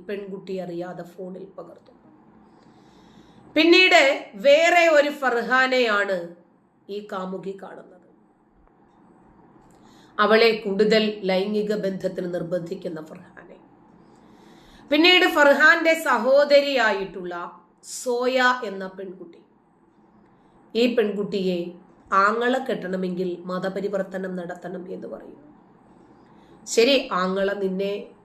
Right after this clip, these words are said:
ശാരീരികമായിട്ട് ഉപയോഗിച്ചിട്ടുണ്ടാകാം, അത് നിന്റെ കൂടി സമ്മതത്തോടു കൂടിയാണല്ലോ. അതുകൊണ്ട് അവനെയും നിന്നെ കെട്ടണമെങ്കിൽ ഇസ്ലാമിലേക്ക് മതപരിവർത്തനം നടത്തണം.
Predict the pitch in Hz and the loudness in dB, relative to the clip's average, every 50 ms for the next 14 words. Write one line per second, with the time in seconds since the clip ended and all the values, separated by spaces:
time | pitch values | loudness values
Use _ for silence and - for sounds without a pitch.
0 | _ _ _ - - 202 190 196 196 208 196 202 196 196 202 196 196 196 190 170 | _ _ _ -8 -2 0 0 2 0 0 -4 -4 -4 -4 -4 -4 -4 -6 -8 -8
1 | 214 196 196 196 190 196 208 190 208 196 - 202 214 214 208 202 - - - - | -8 -6 -6 -6 -6 -6 -8 -10 -12 -12 -12 -12 -12 -12 -14 -14 -14 -16 -18 -18
2 | - - _ _ _ _ _ _ _ _ _ _ _ _ _ _ _ - - - | -20 -20 _ _ _ _ _ _ _ _ _ _ _ _ _ _ _ -20 -8 -2
3 | - 220 233 262 254 254 262 285 277 311 302 311 311 311 311 311 - - 277 262 | 2 2 4 4 4 4 4 4 4 4 4 4 2 2 2 0 0 0 0 0
4 | 254 269 285 277 294 294 294 302 285 294 269 285 269 269 277 262 269 262 220 196 | 2 2 4 4 4 2 4 4 4 4 4 0 -4 -2 -2 0 2 2 2 0
5 | 190 185 190 185 180 180 - - - - 190 185 175 190 180 180 175 170 - 165 | 0 -4 -6 -6 -8 -10 -14 -18 -16 -14 -12 -10 -8 -8 -8 -10 -6 -2 2 2
6 | 196 - - - - - _ _ _ _ _ _ - 247 254 285 - 349 349 359 | 2 2 0 -6 -18 -20 _ _ _ _ _ _ 0 2 2 4 4 2 2 2
7 | 359 349 349 349 339 339 339 330 330 320 311 311 302 285 254 254 247 233 233 220 | 0 0 0 0 0 0 0 2 2 2 2 2 0 -2 -2 -2 -4 -6 -6 -6
8 | 202 190 190 175 180 190 190 202 233 - - - - - _ _ _ _ _ _ | -6 -8 -8 -6 -4 -4 -2 -2 -4 -6 -8 -12 -20 -20 _ _ _ _ _ _
9 | _ _ _ _ _ _ _ _ _ _ _ _ _ - - - - - 233 220 | _ _ _ _ _ _ _ _ _ _ _ _ _ -20 -20 -20 -18 -14 -14 -12
10 | - - 269 247 247 247 240 233 220 214 208 196 202 - 233 208 208 202 190 180 | -8 -4 2 4 4 4 4 2 2 2 2 0 0 -2 -8 -10 -8 -8 -8 -8
11 | 196 190 190 190 190 185 185 185 - - 185 - - - - - - - - - | -8 -8 -6 -6 -6 -8 -8 -12 -14 -16 -18 -18 -20 -20 -20 -20 -20 -20 -20 -20
12 | - _ - | -20 _ -20